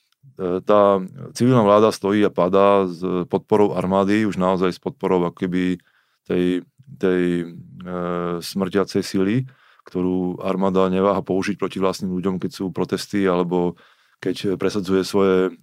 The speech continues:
svoje ekonomické záujmy. Ale na druhej strane, e, tá armáda takisto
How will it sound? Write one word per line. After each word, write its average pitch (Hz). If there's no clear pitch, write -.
svoje 95
ekonomické 101
záujmy. 95
Ale 95
na 104
druhej 113
strane, 113
e, 101
tá 107
armáda 104
takisto 101